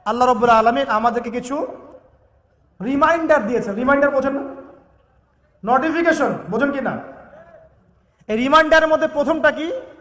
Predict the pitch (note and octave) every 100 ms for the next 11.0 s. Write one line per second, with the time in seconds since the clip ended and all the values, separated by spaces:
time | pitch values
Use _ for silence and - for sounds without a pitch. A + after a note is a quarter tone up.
0 | - G#3 B3 D4+ D4+ E4 D#4 C#4+ C4+ C#4
1 | C4+ C4 A#3+ G3+ E3+ - - - - _
2 | _ - A3+ B3+ C#4 C4+ D4+ D4+ D4 C#4
3 | D4 - C#4+ C#4+ C#4 D4+ C#4 C4+ C4+ C4+
4 | C4+ B3 A#3+ - - - - - G#3 B3
5 | B3+ B3 B3 C4 B3+ A#3+ C4 C4 C4 C4
6 | C4 A#3 F3+ - - - - A#3+ A#3+ C#4
7 | B3 C4 C4+ B3+ B3 B3+ C#4 D4 A3 A#3+
8 | A#3+ A#3+ A#3 A#3+ B3+ C4 B3+ - G#3 -
9 | - - _ G3 A#3+ B3 B3 C4 C4+ C4+
10 | C4+ C4+ B3 C4 C4 B3 C4 B3+ F#3+